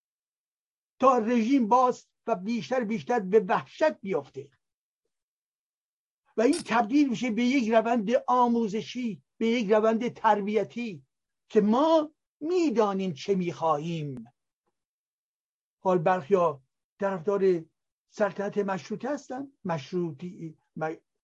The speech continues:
بسیار خوب، اونا هم شعار خودشونو بدن. اونایی هم که شا-، شعار جمهوری لاییک رو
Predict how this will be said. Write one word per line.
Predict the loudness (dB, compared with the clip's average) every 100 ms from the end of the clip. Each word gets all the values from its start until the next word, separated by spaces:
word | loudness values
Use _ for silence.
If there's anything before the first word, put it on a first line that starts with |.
| -10
بسیار | -6 -2 -4
خوب، | -4 -8 -10 _ _ _ _ _ _ _ _ _ _
اونا | 2 4 4
هم |
شعار | 2 0 0
خودشونو | -2 -6 -6 -10
بدن. | -10 -10 -14 _ _ _ _ _ _ _ _ _ _ _ _ _ _ _ _ _ _
اونایی | 4 6 6 4
هم |
که | 2 -4
شا-، | 0 4 4 2 -4 -4
شعار | 0 0 4 4 4 _ _ _ -4
جمهوری | 0 0 0 -2 -2 0 0 -4 _ _ -6
لاییک | 0 0 0 -4
رو | 2 4 4